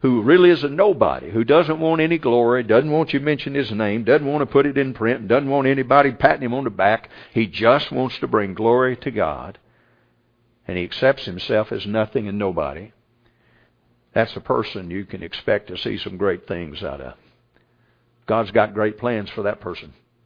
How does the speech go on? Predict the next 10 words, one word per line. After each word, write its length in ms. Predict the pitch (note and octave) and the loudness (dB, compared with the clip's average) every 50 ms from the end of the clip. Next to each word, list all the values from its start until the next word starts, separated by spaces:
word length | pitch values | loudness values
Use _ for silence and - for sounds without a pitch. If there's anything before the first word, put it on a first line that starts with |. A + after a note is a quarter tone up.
| _ _ _ _ _ _ - | _ _ _ _ _ _ -16
Man, 500 | D#2 E2 F#2+ G#2 A2 A2+ A2+ A2 G2+ G2+ | -8 -4 -2 0 2 0 0 -2 -2 -2
woman, 560 | G#2+ A2 A2+ A2 A2 A2 A2 A2 A2 G#2 F#2+ F2 | 0 0 0 0 0 -2 -6 -6 -10 -12 -14 -18
boy, 360 | E2+ E2 G2+ G#2 A2 G#2+ G#2+ | -4 2 4 6 6 6 6
or 120 | G#2 G#2 G2 | 4 4 2
girl. 400 | - F2 D#2+ D2 B1 - - - _ _ _ _ _ _ _ _ _ _ _ _ _ _ _ _ _ _ _ _ _ _ _ _ _ - | 2 0 -2 -2 -2 -6 -10 -18 _ _ _ _ _ _ _ _ _ _ _ _ _ _ _ _ _ _ _ _ _ _ _ _ _ -4
But 160 | G#2+ G#2+ - | -4 -4 -2
for 60 | - | -2
the 80 | A2 G2+ | -4 0
person 400 | - C3+ D3+ E3+ D#3+ - C#3+ A#2+ | 2 4 4 4 2 -2 -4 -4
who 160 | A#2 A#2 A2+ | -2 -2 -2